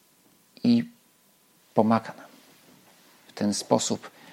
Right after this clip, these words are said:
abyśmy dotarli do Jego bos-, boskości, a równocześnie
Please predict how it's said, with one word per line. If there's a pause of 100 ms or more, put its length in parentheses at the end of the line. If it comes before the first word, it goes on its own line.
(140)
abyśmy
dotarli
do
Jego
bos-,
boskości,
a
równocześnie